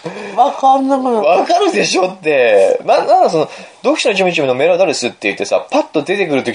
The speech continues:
Speaker 2: と出てこない時の違いは何なの？
Speaker 1: なんか最近さ、卓球やってるからさ、なんか、
Speaker 2: うん、卓球やってるよね。
Speaker 1: ね、カットとかさ、そういう言葉を覚えてきたから、新しい言葉を。
Speaker 2: カットね、つっつきね。
Speaker 1: つっつきとかね。
Speaker 2: うん。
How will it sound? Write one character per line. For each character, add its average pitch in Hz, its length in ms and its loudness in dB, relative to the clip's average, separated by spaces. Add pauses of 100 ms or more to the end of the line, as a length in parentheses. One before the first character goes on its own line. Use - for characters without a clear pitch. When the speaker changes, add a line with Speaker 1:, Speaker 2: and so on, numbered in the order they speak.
Speaker 2:
と 104 60 -10
出 156 100 -2
て 185 60 0
こ 165 80 0
な 131 80 2
い 120 80 -2
時 107 160 -4
の 101 100 0
違 - 320 -2
い - 20 4
は - 20 4
何 - 0 -
な - 0 -
の？ - 0 -
Speaker 1:
な - 60 4
ん - 20 -4
か - 0 -
最 392 240 2
近 392 120 2
さ、 302 200 2
卓 - 100 -4
球 294 80 0
や 311 60 0
っ 494 600 0
て 466 160 2
る 427 60 2
か 302 120 0
ら 262 120 4
さ、 226 120 2
な 170 680 0
ん 185 100 0
か、 214 160 0
Speaker 2:
う 208 40 4
ん、 - 20 2
卓 - 20 0
球 - 60 -6
や 92 100 2
っ - 80 -8
て 123 80 -4
る 117 80 -2
よ 90 60 -4
ね。 - 180 -4 (160)
Speaker 1:
ね、 262 380 0
カ - 60 -2
ッ 440 280 2
ト 277 120 0
と 214 140 -2
か 302 160 0
さ、 262 160 0
そ 440 200 2
う 427 40 6
い 415 60 6
う 415 40 6
言 415 280 0
葉 349 120 4
を 233 100 2
覚 220 100 2
え 220 40 -4
て 226 120 -6
き - 60 -14
た 233 100 0
か 208 80 4
ら、 202 140 4 (240)
新 - 0 -
し - 80 0
い 480 100 4
言 180 180 0
葉 226 360 2
を。 208 40 -2
Speaker 2:
カ - 100 -2
ッ - 20 -4
ト - 20 -10
ね、 - 0 -
つ - 40 -12
っ - 40 -18
つ 170 120 -6
き 175 100 0
ね。 185 180 4
Speaker 1:
つ 294 80 -2
っ 262 100 -2
つ - 200 -8
き 269 160 -12
と 220 100 0
か 214 120 2
ね。 302 380 0
Speaker 2:
う 240 80 -2 (120)
ん。 233 60 -18